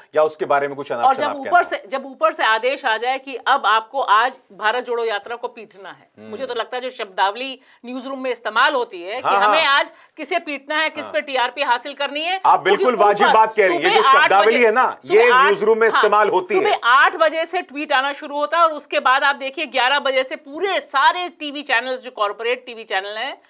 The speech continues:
Speaker 2: वहाँ एक ही ढंग की खबरें शुरू हो जाती हैं, एक ही
Speaker 1: हम्म।
Speaker 2: ढंग से सद्दाम आ जाएंगे, एक ही ढंग से, अ, राहुल गांधी की फोटो किसी महिला के साथ आ जाएगी, अ, और उसमें कहीं से भी कोई अफसोस तक नहीं।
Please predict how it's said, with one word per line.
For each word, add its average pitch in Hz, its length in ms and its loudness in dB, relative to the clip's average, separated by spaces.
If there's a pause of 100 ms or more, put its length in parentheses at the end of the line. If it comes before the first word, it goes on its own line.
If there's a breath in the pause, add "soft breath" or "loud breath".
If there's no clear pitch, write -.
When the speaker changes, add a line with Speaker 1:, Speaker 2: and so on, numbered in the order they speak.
(180 soft breath)
Speaker 2:
वहाँ 302 140 -4
एक 359 320 -4
ही 427 100 2
ढंग 320 200 -4
की 381 100 -8
खबरें 285 480 -6 (220)
शुरू 277 300 -8
हो 262 120 2
जाती 262 280 0
हैं, 339 100 -6
एक 339 240 -4
ही 453 100 2
Speaker 1:
हम्म। 403 120 2
Speaker 2:
ढंग 339 140 -2
से 277 300 -2 (200 soft breath)
सद्दाम 254 460 2
आ 240 120 2
जाएंगे, 240 380 -2
एक 247 240 0
ही 269 60 -8
ढंग 247 240 -6
से, 254 260 4
अ, 247 140 -4
राहुल 240 400 0
गांधी 247 320 -4
की 247 120 -14
फोटो 240 300 -4
किसी 254 240 -12
महिला 240 300 -2
के 247 160 -6
साथ 240 220 0
आ 233 140 0
जाएगी, 240 440 -4 (420 loud breath)
अ, 247 460 2
और 285 100 -4
उसमें 302 500 -12
कहीं 226 320 -10
से 262 220 -14
भी 285 460 -16
कोई 269 260 -8
अफसोस 302 600 -6
तक 302 160 -2
नहीं। 311 220 -4